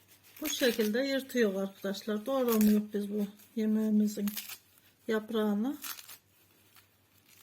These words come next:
Böyle inceltelim.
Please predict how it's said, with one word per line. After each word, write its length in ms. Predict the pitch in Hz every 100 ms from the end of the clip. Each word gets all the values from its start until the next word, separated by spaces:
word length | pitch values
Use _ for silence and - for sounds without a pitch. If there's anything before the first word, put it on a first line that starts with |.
| - - - - - - _ _ _ -
Böyle 300 | 262 202 220
inceltelim. 840 | 247 247 240 220 220 208 208 277